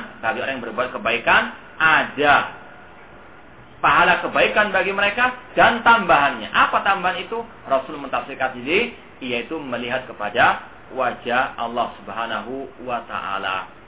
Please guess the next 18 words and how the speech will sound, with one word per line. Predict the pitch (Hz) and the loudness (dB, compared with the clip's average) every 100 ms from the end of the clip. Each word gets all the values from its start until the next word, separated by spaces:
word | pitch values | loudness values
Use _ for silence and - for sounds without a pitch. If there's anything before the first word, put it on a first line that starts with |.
| - - - - - - - - - - - - - | -20 -20 -20 -20 -20 -20 -20 -20 -20 -20 -20 -20 -10
Ini | 110 | -6
dalil | 131 110 151 214 - | -2 0 0 -2 -6
dari | 104 127 | -6 -4
Al-Quran | - 113 107 104 | -6 -6 -6 -8
Karim | 107 117 190 240 - - - - - | -6 -4 -4 -4 -12 -20 -20 -20 -12
tentang | 104 104 139 180 208 208 - - - - - - - - - - | -8 2 4 2 -2 -12 -18 -20 -20 -20 -20 -20 -20 -20 -20 -8
penetapan | 135 123 117 117 117 165 - - | -4 -2 0 0 2 0 0 -2
orang | 123 123 110 | 0 0 -4
beriman | 110 117 156 208 214 - | -8 0 0 0 -4 -8
akan | 110 110 120 110 | -6 -4 -6 -6
melihat | 113 143 131 | -4 -4 -6
kepada | 107 113 107 | -6 -4 -2
wajah | 131 123 120 110 | -2 -2 -2 -4
Allah | 127 135 | -2 -2
pada | 113 104 101 | -2 -6 -6
hari | 107 160 196 - - - - - | -4 -6 -8 -14 -20 -20 -20 -10
kiamat | 110 104 110 120 117 - - | -4 -4 -2 -2 -4 -10 -18
kelak. | 104 92 - | -14 -12 -12